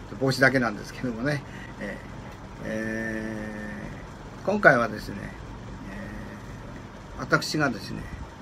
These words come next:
えー、若い頃からずっとやってきた仕事をちょっとご紹介したいと思います。それはですね、車の改造なんですね。外装の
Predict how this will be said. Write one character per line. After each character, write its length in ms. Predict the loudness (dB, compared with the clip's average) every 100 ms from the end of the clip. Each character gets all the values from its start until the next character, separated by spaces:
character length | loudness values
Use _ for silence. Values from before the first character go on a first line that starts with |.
| -12 -10
え 60 | -8
ー、 60 | -2
若 200 | 6 6
い 60 |
頃 140 | 6 -4 -6 -10 -8
か 60 | -8
ら 80 | -6
ず 140 | -4 -4
っ 20 |
と 120 | -2
や 80 | -2
っ 20 |
て 140 | -2 -6
き 100 | -6
た 160 | -6
仕 140 | -2 0
事 200 | 2 2
を 140 | 2 2
ち 80 | 2
ょ 40 |
っ 20 |
と 180 | 4 0 -2 -6
ご 60 | -4
紹 180 | -2 -2
介 120 | -2
し 60 | -4
た 100 | -4
い 60 |
と 80 | -4
思 100 | -8
い 40 |
ま 180 | -8 -10
す。 80 | -10 -10 -10 -10 -10 -2
そ 60 |
れ 80 | 4
は 80 | 4
で 80 | 4
す 100 | -4
ね、 100 | -8
車 240 | 0 6 6
の 100 | 6
改 200 | 6 6
造 160 | 6
な 100 | 4
ん 60 | 4
で 80 | 0
す 80 | -6
ね。 80 | -8 -10 -12 -12 -12 -12 -12 -10 4
外 180 | 4
装 420 | 6 4 6 6 4
の 180 | 2